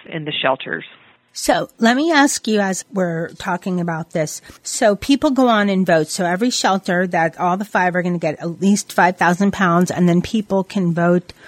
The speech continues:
Speaker 2: for their favorite based on maybe it's their state or whatever. And
Speaker 1: Sure,
Speaker 2: they,
Speaker 1: sure.
Speaker 2: you know, and then can you vote daily?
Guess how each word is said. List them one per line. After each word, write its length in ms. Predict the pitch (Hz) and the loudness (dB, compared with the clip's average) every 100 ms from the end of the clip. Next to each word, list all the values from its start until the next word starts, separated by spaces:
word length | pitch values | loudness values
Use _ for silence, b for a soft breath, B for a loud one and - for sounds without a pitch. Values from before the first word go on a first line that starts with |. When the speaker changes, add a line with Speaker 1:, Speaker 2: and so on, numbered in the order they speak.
| B | B
Speaker 2:
for 640 | - - 185 170 165 156 139 _ _ - | -8 0 2 4 2 0 -6 _ _ -4
their 300 | 170 170 160 | -2 0 -4
favorite 760 | - 170 170 156 156 156 143 - _ - | -2 0 0 0 -2 0 -2 -6 _ -14
based 540 | 170 160 170 - - | -2 0 0 -2 -4
on 480 | 156 156 156 151 143 - | -4 -2 0 -2 -4 -8
maybe 320 | 160 156 151 | -6 -4 -4
it's 180 | 147 - | -4 -6
their 140 | 131 | -6
state 640 | - - 180 170 165 160 | -6 -8 -2 0 2 0
or 160 | 139 123 | -2 -6
whatever. 600 | 143 151 170 165 160 156 B B B | -8 -4 -4 -4 -4 -6 B B B
And 500 | 202 175 156 156 160 151 | -4 0 0 2 0 0
Speaker 1:
Sure, 380 | - 440 359 | 0 2 4
Speaker 2:
they, 180 | 190 170 | 4 2
Speaker 1:
sure. 120 | 294 | 2
Speaker 2:
you 60 | 233 | 2
know, 260 | 180 170 185 | 2 0 -4
and 240 | 214 202 202 | -2 2 2
then 240 | 190 196 | 2 0
can 200 | - 254 | -2 -2
you 100 | 226 | 0
vote 260 | 202 185 135 | 0 -2 -2
daily? 420 | 170 170 233 359 | -2 -2 -2 -6